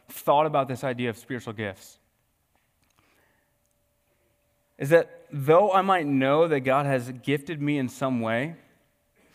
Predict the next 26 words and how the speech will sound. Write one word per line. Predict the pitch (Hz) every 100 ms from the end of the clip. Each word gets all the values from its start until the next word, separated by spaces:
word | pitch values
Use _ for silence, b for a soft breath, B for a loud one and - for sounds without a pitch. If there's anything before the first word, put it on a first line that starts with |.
| b b
when | 131 156
I | 170 156 -
look | 135 131 165 185
at | 175
my | 143 139
own | 143 143
heart, | - 135 117 113 - b b b b
what | 127 147 208
I'm | 202 175
not | 180
focused | 165 - 160 160 165 139 -
on | 110 104 101 120 127 _ _ _ _ _ _ _ _ -
is | 139
the | 139
gifts | 120 131 165
that | - 131
I | 117 143
have, | 113 110 101 104
but | -
actually | 135 139 135
the | 117
gifts | 110 127 139
that | - 113
everyone | 120 120 113
else | 107 101
has. | - 104 -